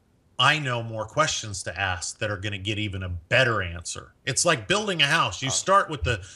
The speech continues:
Speaker 1: the major framework, and now you're getting to the finish work. And so let me give you an example. Same customer calls me, says, "I'm gonna go use a mahi mahi." And I go, "Okay, I've got some questions." He goes, "I got your questions." He goes,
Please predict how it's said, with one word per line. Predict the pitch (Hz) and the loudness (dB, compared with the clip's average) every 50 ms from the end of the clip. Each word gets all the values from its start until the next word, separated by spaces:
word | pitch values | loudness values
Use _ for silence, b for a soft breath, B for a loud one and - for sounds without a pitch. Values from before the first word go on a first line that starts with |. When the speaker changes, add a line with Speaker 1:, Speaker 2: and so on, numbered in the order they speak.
| B B B - | B B B -4
Speaker 1:
the | 135 | -2
major | 135 151 160 160 127 135 123 | 2 4 4 4 2 0 -6
framework, | - - 202 208 220 190 160 135 120 - B B B B | 0 2 2 2 2 0 -4 -4 -4 -6 B B B B
and | 135 135 | -6 -2
now | 151 165 190 | -2 -2 0
you're | 185 170 143 | 0 -2 0
getting | 113 151 147 147 139 127 | 0 0 0 0 -2 -4
to | 120 | -6
the | 107 104 | -6 -8
finish | - - - 147 131 123 110 - - - 101 | -12 -8 -6 -6 -4 -4 -4 -6 -8 -10 -12
work. | 90 - - | -16 -10 -8
And | 120 113 | -4 -2
so | - 156 151 | 0 0 2
let | 180 208 220 | 0 0 -2
me | 208 | -2
give | 156 190 170 175 | -4 -2 -2 0
you | |
an | 160 143 | 0 0
example. | 135 123 139 131 120 - 95 | 2 2 4 2 2 2 0
Same | - - 185 214 220 202 | 2 2 2 2 0 -2
customer | - - 165 156 - - - 127 120 | -4 -4 -2 -2 -2 -4 -4 -8 -8
calls | - - 131 127 123 127 - - | -2 0 2 2 2 2 0 -4
me, | 107 90 85 - B B B B B B | -8 -12 -14 -16 B B B B B B
says, | - 165 160 170 | -2 0 2 2
"I'm | 165 165 | 2 0
gonna | 160 156 151 | 0 -2 -2
go | 131 147 165 160 135 - - | 0 2 0 0 0 -4 -4
use | 160 175 180 139 | -4 -2 0 0
a | 151 | -2
mahi | 143 143 147 143 120 131 123 | -2 0 0 0 0 0 -4
mahi." | 113 107 104 101 95 90 - - _ - | -4 -4 -4 -4 -6 -8 -12 -14 _ -8
And | 107 107 | -4 -4
I | 110 | -2
go, | 107 110 107 | 0 0 0
"Okay, | 107 123 123 - 110 113 | 0 0 0 2 2 2
I've | 117 98 | 2 2
got | 117 113 | 0 0
some | - - | 0 0
questions." | - 170 156 - 131 135 | -2 -2 -2 0 -4 -2
He | 160 | 2
goes, | 214 | 4
"I | 240 254 - | 4 4 4
got | 254 220 190 185 - | 4 2 0 0 -2
your | 135 - | -6 -6
questions." | - 123 101 - - - 101 104 98 - B B B B B B B B B B | -4 -4 -4 -4 -6 -10 -12 -12 -14 -16 B B B B B B B B B B
He | 151 147 | -2 2
goes, | 156 156 139 - | 2 2 2 2